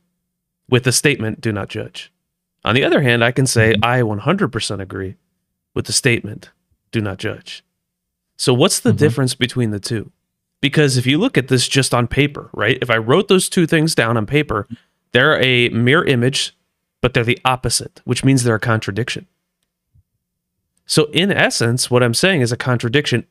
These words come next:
Speaker 1: if it's written on paper. What makes it not a contradiction? What makes it not a contradiction is the context by which I'm agreeing or disagreeing with each of those individual statements.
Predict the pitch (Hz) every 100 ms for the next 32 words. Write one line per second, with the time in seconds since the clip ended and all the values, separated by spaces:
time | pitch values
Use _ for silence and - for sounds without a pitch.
0 | - 165 147 127 - - 107 101 131 123
1 | - - _ _ _ _ _ _ _ -
2 | 117 156 - - 123 135 131 - - 110
3 | 120 135 - 113 - 104 - 110 - -
4 | - _ _ _ _ _ _ _ 120 120
5 | 131 - 110 104 110 117 175 143 117 113
6 | 110 104 - 110 110 _ _ _ - 113
7 | 113 - 131 139 135 117 - 104 107 117
8 | 117 107 104 107 104 117 131 147 104 104
9 | 107 120 110 117 101 98 - _ - 117
10 | - 123 123 110 110 107 110 104 98 101
11 | 110 - - 104 98 - -